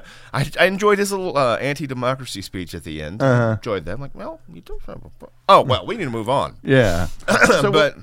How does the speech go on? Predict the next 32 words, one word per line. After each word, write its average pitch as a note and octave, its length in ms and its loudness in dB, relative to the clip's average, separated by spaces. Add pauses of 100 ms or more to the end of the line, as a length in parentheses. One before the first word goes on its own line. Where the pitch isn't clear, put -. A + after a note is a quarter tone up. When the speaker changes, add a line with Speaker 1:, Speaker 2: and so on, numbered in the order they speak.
(200)
Speaker 2:
but F#3+ 100 6
here's G#3 300 4
a, D3 180 0 (260)
a D3 140 2 (140)
point - 320 0
Joseph A#2 600 0
brought D#2+ 280 -4
up, B1+ 160 -12
and F#2+ 160 -4
we A2+ 80 2
will G#2 180 4
definitely G2 640 2
go G2 100 2
more F2+ 220 -2
into D#2+ 140 -6
depth E2 280 -8
of E2+ 120 -10
this D#2+ 280 -12
later F2+ 240 -8
on. F2+ 160 -8 (640)
Has C3 260 0
there A#2+ 200 -2 (140)
ever C3 300 0
been A2+ 500 -2 (280)
an G#2+ 120 0
actor F#2+ 680 -4 (260)
who G2 80 -8
played G#2 320 -4
James G#2+ 320 -4
Bond E2+ 400 -6 (240)
whose G2+ 180 -8
last F#2+ 720 -8